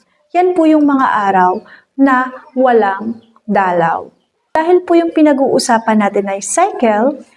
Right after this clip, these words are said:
magsisimula po tayo ngayong magbilang sa unang araw ng menstruation. So kung mapapansin nyo po, yung heart ay nasa number one.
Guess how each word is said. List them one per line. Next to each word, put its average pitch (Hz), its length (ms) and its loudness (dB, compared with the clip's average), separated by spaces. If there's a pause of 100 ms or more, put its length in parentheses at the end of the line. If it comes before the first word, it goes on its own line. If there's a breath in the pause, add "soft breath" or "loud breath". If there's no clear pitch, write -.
(220 loud breath)
magsisimula 269 800 0
po 233 160 -4
tayo 208 320 -2
ngayong 196 320 -6
magbilang 226 800 2 (1200)
sa - 240 0
unang 302 480 2
araw 208 720 0 (240)
ng 208 480 0 (320)
menstruation. 185 960 0 (560)
So - 240 -8
kung 330 160 2
mapapansin 254 720 2
nyo 320 80 0
po, 254 400 -2
yung 254 240 2
heart 254 720 -2 (560)
ay 240 160 4
nasa 226 320 0
number 196 480 2
one. 175 320 -2